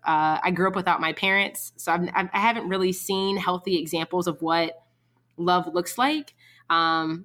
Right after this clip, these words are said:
and this is also part of the reason why I have been so passionate about simplifying my business, 'cause I want to be able to have space in my life to,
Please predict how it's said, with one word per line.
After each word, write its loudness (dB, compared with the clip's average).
and -2
this 0
is -6
also 2
part 0
of 2
the 2
reason 2
why 2
I -2
have 2
been 0
so -2
passionate 0
about -2
simplifying -2
my -2
business, -4
'cause -4
I 2
want -4
to -6
be 0
able -2
to -2
have -2
space -4
in -6
my 0
life -2
to, -4